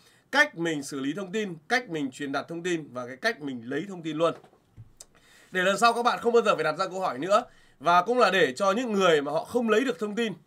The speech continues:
họ đừng có nghĩ rằng họ không lấy được thông tin, điều đấy có nghĩa là thông tin đấy chưa bao giờ xuất hiện. Và cũng, ờ, để cho người ta có một cái văn hóa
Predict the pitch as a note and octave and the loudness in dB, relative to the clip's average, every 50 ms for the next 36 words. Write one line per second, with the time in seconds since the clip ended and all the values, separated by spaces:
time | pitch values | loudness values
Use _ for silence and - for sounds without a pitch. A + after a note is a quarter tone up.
0 | _ _ _ _ _ _ E3 E3 - G3 F#3+ F#3+ F3+ E3 D3 D#3 D#3 D#3+ F#3 B3 | _ _ _ _ _ _ -6 -4 -2 0 0 0 0 0 -2 -2 -2 0 0 -2
1 | C#4 B3 F3+ E3+ D#3+ D#3 C#3+ C3 C3 D3+ D#3 E3 - - A3+ A#3 G3 F3 G3 G#3 | -2 -2 -2 0 0 0 0 -2 -4 -6 -6 -6 -4 -2 -2 0 0 0 -2 -4
2 | F3 F3 F#3 E3+ F3 F3 F3 E3 D3 C3+ B2+ B2+ C3 C3+ D3 D#3+ F#3+ G#3 F3+ C#3 | -4 -6 -8 -8 -6 -6 -6 -6 -6 -6 -6 -8 -8 -8 -8 -8 -6 -6 -6 -8
3 | C3 - D#3+ D#3 E3 E3 D3 C3 C3+ C#3+ D3 C#3+ - G3 F3 D3+ D3+ C#3+ C3 B2 | -8 -10 -12 -10 -10 -10 -8 -8 -8 -10 -10 -10 -10 -10 -8 -6 -6 -8 -8 -10
4 | A#2+ A2 - D3 C#3+ D3+ D#3 - - - _ _ _ _ _ _ _ _ _ _ | -14 -14 -14 -12 -8 -6 -6 -6 -8 -12 _ _ _ _ _ _ _ _ _ _
5 | _ _ - C3 D3+ D#3 D#3 D#3 D#3 D3+ D3+ D3 D3+ F#3 G3 G#3+ A3+ A#3 A3+ A3 | _ _ -2 2 2 4 4 4 4 2 2 -2 -2 -6 -8 -2 2 4 4 6
6 | G#3 G3+ G3 F#3+ F#3 - F#3 E3+ C#3 B2+ - G3 F#3+ F3+ D#3+ C#3 E3+ E3+ - D#3 | 6 6 4 4 2 2 2 0 0 0 0 0 0 0 0 0 0 0 0 -2
7 | F3 F#3 D#3 E3 D#3+ F#3 F3+ F3+ E3+ E3 E3 E3+ G3+ | -6 -4 -4 -4 -4 -4 -2 0 0 2 2 2 2